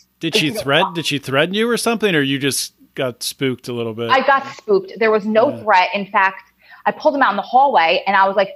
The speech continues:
Speaker 2: "You need to knock this off. It's none of your business and it needs to die here before this goes to H R." And to be honest, they were just being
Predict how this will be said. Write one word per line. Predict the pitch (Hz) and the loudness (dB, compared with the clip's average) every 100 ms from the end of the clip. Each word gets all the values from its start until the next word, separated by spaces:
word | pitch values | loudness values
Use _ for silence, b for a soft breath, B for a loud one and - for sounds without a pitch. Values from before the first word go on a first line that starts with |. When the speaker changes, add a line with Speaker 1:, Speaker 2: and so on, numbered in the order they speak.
| _ | _
Speaker 2:
"You | 220 | 0
need | 277 320 | 0 0
to | 262 | 0
knock | 190 170 - | 2 0 0
this | 254 214 | -2 -2
off. | 185 190 | -6 -8
It's | - | -4
none | 190 180 | 0 0
of | 185 | 0
your | 220 | 0
business | 190 190 190 185 185 | 2 2 2 0 0
and | 190 | 0
it | |
needs | 190 196 - | -2 -6 -8
to | 202 | -6
die | 160 175 196 | 0 4 4
here | 226 233 196 | 0 0 0
before | 190 190 | 0 0
this | 180 185 | 0 -2
goes | 180 175 | -4 -6
to | - | -6
H | 180 208 | -4 2
R." | 190 - 196 | 2 2 -2
And | 196 | -4
to | |
be | 196 - | -6 0
honest, | 185 196 226 - | 2 2 0 0
they | 202 | 0
were | 208 | 0
just | 214 214 | -4 -6
being | 233 214 | -6 -6